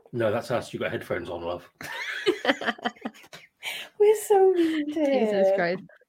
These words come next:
Speaker 2: So, Blue is the size of a tick, but is an absolute savage. He is,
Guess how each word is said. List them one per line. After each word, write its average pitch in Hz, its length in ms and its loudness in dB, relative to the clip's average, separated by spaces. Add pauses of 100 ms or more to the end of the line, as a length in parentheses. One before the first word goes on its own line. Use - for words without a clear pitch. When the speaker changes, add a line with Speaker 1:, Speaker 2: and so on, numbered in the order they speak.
(140)
Speaker 2:
So, 240 180 6 (1600)
Blue 269 540 4
is 208 440 -2 (1200)
the 226 140 -2
size 226 420 -2
of 226 80 -12
a - 60 -8
tick, - 480 -6 (1000)
but 202 160 -4
is 190 180 -2
an 196 100 -4 (120)
absolute - 600 -6
savage. 175 540 -12 (120)
He 220 260 0
is, 202 360 -2